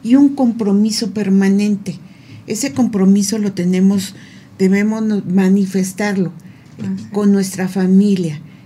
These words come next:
Speaker 1: y crear conciencia. Y lo que habíamos hablado desde un principio, crear conciencias colectivas.
Speaker 2: Así es.
Speaker 1: En de que puedo salir al campo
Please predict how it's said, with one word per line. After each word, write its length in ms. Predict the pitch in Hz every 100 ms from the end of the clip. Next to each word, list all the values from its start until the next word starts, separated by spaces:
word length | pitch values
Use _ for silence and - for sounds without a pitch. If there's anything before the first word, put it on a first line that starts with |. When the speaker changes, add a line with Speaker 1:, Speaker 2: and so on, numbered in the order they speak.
| -
Speaker 1:
y 120 | 202
crear 520 | 190 202 202 196 196
conciencia. 840 | - 202 190 202 196 196 - 165 -
Y 80 | 190
lo 160 | 196
que 140 | 196 190
habíamos 600 | 190 208 208 214 220 214
hablado 420 | 190 190 190 196
desde 260 | 185 165 190
un 60 |
principio, 580 | 185 185 185 - - 208 - - - -
crear 420 | 190 196 196 190
conciencias 680 | 196 190 - 202 190 196 190
colectivas. 960 | - 165 165 160 - 208 196 175 147 - - - 220 208
Speaker 2:
Así 160 | -
es. 260 | 190 190 - -
Speaker 1:
En 320 | 190 190 190
de 220 | 185 185
que 240 | 190 185 185 - - - - - - - - - -
puedo 240 | 254 269 381
salir 380 | 269 214 220
al 180 | 196 185
campo 460 | 196 233 247 196